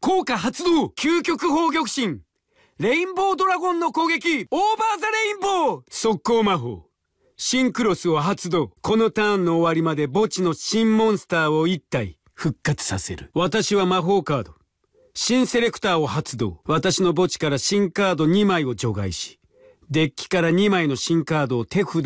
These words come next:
に加える。永続魔法発動。新テリトリー。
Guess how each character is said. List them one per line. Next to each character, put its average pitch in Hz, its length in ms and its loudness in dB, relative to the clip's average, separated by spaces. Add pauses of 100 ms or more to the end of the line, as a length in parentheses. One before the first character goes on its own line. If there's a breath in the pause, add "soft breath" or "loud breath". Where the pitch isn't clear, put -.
(120)
に 156 140 0
加 82 340 -6
え 67 80 -10
る。 - 200 -18
永 190 180 2
続 170 260 0
魔 185 120 2
法 139 240 -2
発 - 280 -4
動。 160 220 2 (600)
新 226 360 0
テ 226 180 0
リ 185 100 -6
ト 170 100 2
リ 120 200 -4
ー。 80 40 -20